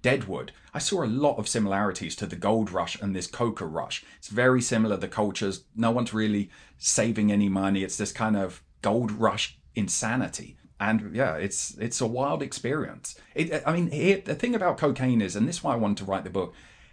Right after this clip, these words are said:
at one point, it, I kinda, it occurred to me, the thing about cocaine is it feels like you're standing in a casino. Everybody around you is making money. Everybody's having sex wherever they want.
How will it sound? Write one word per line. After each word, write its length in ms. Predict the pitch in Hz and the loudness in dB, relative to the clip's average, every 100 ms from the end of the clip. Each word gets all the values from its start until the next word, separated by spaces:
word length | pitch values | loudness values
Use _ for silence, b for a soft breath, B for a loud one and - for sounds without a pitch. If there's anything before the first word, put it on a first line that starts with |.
| b b - | b b -4
at 140 | 175 | -2
one 160 | 175 214 | 4 4
point, 260 | - 190 - | 4 0 0
it, 200 | - - | -6 -6
I 100 | 131 | -6
kinda, 300 | 131 170 135 | -2 0 2
it 120 | 139 | 0
occurred 260 | 104 156 147 | 0 -2 0
to 80 | 127 | 0
me, 60 | |
the 120 | 113 | -2
thing 200 | 131 226 | 0 0
about 160 | 220 143 | 0 -2
cocaine 400 | 147 131 117 110 | -2 0 2 2
is 120 | 107 b b | 0 b b
it 200 | 131 131 | -6 2
feels 240 | 214 208 | 2 2
like 140 | 143 147 | -2 -2
you're 80 | |
standing 680 | 135 - - 170 185 175 165 - | 0 -2 -2 -2 -2 -2 -4 -2
in 140 | 160 | -2
a 40 | 147 | -2
casino. 640 | 143 127 120 95 85 82 b b _ | -2 -2 0 -2 -4 -6 b b _
Everybody 640 | 156 160 175 175 165 151 135 | -4 -2 -2 -2 0 0 0
around 440 | 117 107 101 90 | 2 2 0 -2
you 100 | 101 - | -4 -2
is 160 | 110 | -2
making 420 | 117 117 123 113 101 | 0 -2 -2 0 0
money. 320 | 87 90 87 b b | -2 -6 -8 b b
Everybody's 640 | - 190 190 151 131 113 104 | 0 2 2 0 0 0 0
having 280 | 101 101 87 | -4 -4 -4
sex 400 | - 95 - 110 | -4 -6 -6 -2
wherever 260 | 107 107 | 0 0
they 140 | 107 101 | 0 0
want. 320 | 98 101 | 2 2